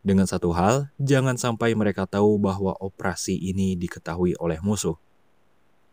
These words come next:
Dan Kai menanyakan bahwa itu adalah Reza yang dimana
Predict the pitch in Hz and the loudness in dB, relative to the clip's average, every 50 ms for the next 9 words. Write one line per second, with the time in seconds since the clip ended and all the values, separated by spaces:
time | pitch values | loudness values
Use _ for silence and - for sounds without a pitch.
0 | _ _ _ - 85 82 82 82 85 90 110 123 127 - _ _ _ 143 143 143 | _ _ _ -4 -4 -2 -2 0 2 2 2 2 0 -4 _ _ _ -2 0 2
1 | 139 139 135 127 143 139 139 135 131 123 123 123 123 127 123 117 - 113 - 113 | 2 2 2 2 2 2 4 4 4 4 4 4 4 4 4 4 4 2 2 2
2 | 98 107 107 104 104 104 107 110 107 98 110 110 104 98 104 104 98 98 101 98 | 2 2 2 0 0 2 2 2 4 4 4 2 2 2 2 2 2 0 0 0
3 | 98 95 95 92 92 95 101 107 113 117 120 | 2 2 2 2 2 2 0 -2 -2 -4 -8